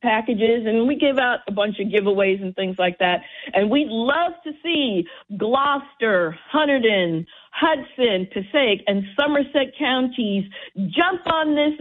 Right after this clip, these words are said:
bandwagon of hosting an event in that county so that we can cover all twenty-one.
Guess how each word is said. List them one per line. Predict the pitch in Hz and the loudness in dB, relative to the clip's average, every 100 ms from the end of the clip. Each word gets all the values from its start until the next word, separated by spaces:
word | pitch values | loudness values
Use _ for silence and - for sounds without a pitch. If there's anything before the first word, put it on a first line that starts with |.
| 226 | 0
bandwagon | 277 277 269 254 233 220 208 196 190 190 190 - - 202 | 2 2 2 0 0 2 2 0 2 0 0 -6 -4 0
of | 202 202 196 - | 0 0 -4 -4
hosting | 277 294 294 - 247 | -2 0 -2 -6 -4
an | 233 | -4
event | 226 190 208 - | -2 0 -2 -2
in | 180 190 | -2 0
that | 196 - - | 0 -2 -2
county | 196 180 170 147 160 - - - | 0 0 0 -4 -6 -12 -18 -2
so | 190 | 0
that | 190 - | 0 -2
we | 202 | -6
can | - | -8
cover | 185 185 180 170 | -4 -2 0 0
all | 165 165 | 0 -4
twenty-one. | 175 165 160 156 156 | -8 -6 -6 -6 -8